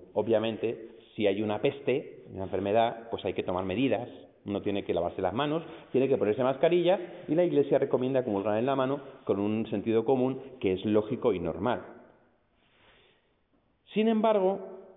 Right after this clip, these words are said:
a mí lo que me preocupa no es esto, sino más bien lo otro. El hecho de mucha gente que no se ha acordado de Dios,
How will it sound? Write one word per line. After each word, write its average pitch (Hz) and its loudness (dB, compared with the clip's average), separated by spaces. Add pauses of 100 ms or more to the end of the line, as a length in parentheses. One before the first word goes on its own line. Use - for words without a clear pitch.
(320)
a 135 2
mí 156 6
lo 175 6
que 160 6
me 143 8
preocupa 123 4
no 107 0
es 98 -2
esto, 214 -4
sino 107 0
más 117 0
bien 135 2
lo 117 4
otro. 175 -4 (1120)
El 123 2
hecho 135 2
de 139 6
mucha 160 0
gente 165 -2 (960)
que 117 0 (360)
no 143 2
se 156 -6
ha 120 0
acordado 107 0
de 101 0
Dios, 151 0